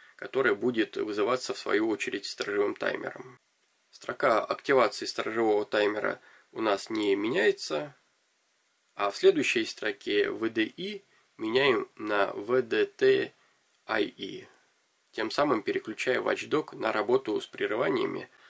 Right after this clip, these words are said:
согласно таблице восемь один даташита на Attitini тринадцать. Только учитывайте, что имя конфигурационного бита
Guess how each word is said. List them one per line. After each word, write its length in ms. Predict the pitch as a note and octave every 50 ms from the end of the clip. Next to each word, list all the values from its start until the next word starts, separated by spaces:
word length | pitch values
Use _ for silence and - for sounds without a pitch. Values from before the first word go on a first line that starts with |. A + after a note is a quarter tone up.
| - _ _
согласно 680 | - - G#2+ A#2+ - - - - G2+ G2+ G2 G#2 G2+ - -
таблице 680 | - G#2+ G2+ G#2+ A#2 A#2+ - - - G2+ G2 F#2+ F#2 F#2
восемь 400 | F#2 G2+ G#2+ G#2 - - G2+ G2+
один 320 | G2+ G2+ A2+ C#3 D3+ C#3+ - _ _ _ _ _ _ _
даташита 640 | - - G2+ - - - - - B2+ B2 - G2+ G2+
на 440 | G2+ G2+ G#2 G#2+ G#2+ - - - - - _ -
Attitini 480 | - - - C3+ - - G#2+ G#2+ G#2
тринадцать. 840 | G2 - G2+ G2+ G2+ G2 - - - - - - _ - - - - _ _ _ _ _ _ _ _ _ _ _ _ _ _ _ _ _ _ _ _
Только 440 | - A#2 A2+ - - A2+ A2 G2+ - -
учитывайте, 680 | B2 - - G2+ - - G#2 G2+ G2 G2 - - G#2
что 560 | G2 - - - - A2+ A2 G#2+ G2+ F#2+ - - - _ _ _ _ _ _ _ _
имя 560 | B2+ B2+ A#2+ A2 G2+ G2 G2 G2 G2 F#2+ -
конфигурационного 1000 | - - A2 G#2 - - A#2+ A#2+ A2 A2+ - - - A#2+ A2+ A2 A2 G#2+ G#2 G#2
бита 540 | G#2 B2 F#3+ G3+ - - G#2 G2+ G2 -